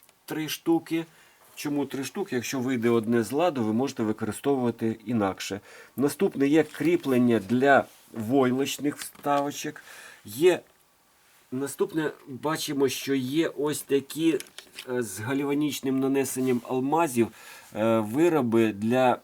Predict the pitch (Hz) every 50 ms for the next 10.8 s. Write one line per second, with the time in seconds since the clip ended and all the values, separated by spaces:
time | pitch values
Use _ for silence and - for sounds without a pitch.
0 | - 90 104 - - 123 135 127 131 143 135 113 113 110 101 101 101 104 104 104
1 | 101 - - 120 - 117 117 101 98 95 120 117 117 117 - 135 143 - - 123
2 | 110 - - - - 104 101 110 120 117 104 110 110 - - 110 110 131 139 131
3 | 127 123 117 113 117 117 120 123 127 - - _ - 147 151 151 143 139 104 107
4 | 113 110 104 107 101 - - - - - - - _ - 104 113 113 110 110 107
5 | 107 107 107 120 127 127 - 139 123 123 120 110 104 101 98 - - - _ _
6 | - - - - - - - - - _ _ - - 123 143 165 175 170 160 -
7 | - _ _ _ _ _ _ _ _ _ _ - 127 165 190 180 - - 139 117
8 | - - 135 127 113 143 127 - - 151 135 - - - 117 113 110 113 120 107
9 | 101 131 165 175 170 139 123 123 127 139 143 135 117 113 110 104 95 - - -
10 | - - 120 110 104 127 127 127 151 143 - - 151 147 143